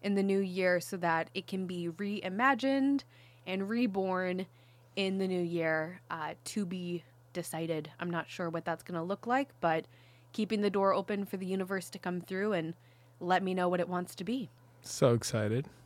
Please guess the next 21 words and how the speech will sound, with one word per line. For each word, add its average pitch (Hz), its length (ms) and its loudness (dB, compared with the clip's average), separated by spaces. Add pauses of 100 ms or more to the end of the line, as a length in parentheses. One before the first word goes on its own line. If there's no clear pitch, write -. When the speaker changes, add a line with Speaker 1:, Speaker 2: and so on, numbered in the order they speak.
(100)
Speaker 1:
That 240 260 4
is 214 340 2 (120)
all 220 260 8
the 214 120 4
announcements 208 480 2
that 185 100 0
we 208 80 -4
have 202 220 2
for 220 120 -6
you 202 160 -2
guys 175 680 4
to 185 100 -12
get 170 180 -2
us 170 160 -2
started. 220 460 2
And 220 180 0
now 170 380 0
let's 180 340 -2
jump 190 440 0
into 175 680 -4 (460)
the 220 200 0